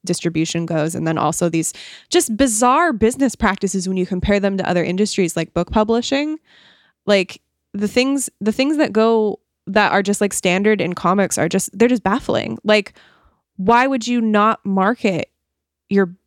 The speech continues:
book? Why would you shift that burden to creators? That's, that would,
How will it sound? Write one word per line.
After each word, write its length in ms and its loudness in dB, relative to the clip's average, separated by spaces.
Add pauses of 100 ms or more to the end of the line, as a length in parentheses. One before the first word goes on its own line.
book? 400 0
Why 200 2
would 100 0
you 80 0
shift 240 -2
that 160 0
burden 280 0
to 140 -2 (280)
creators? 680 -2
That's, 300 0 (380)
that 180 2
would, 140 -4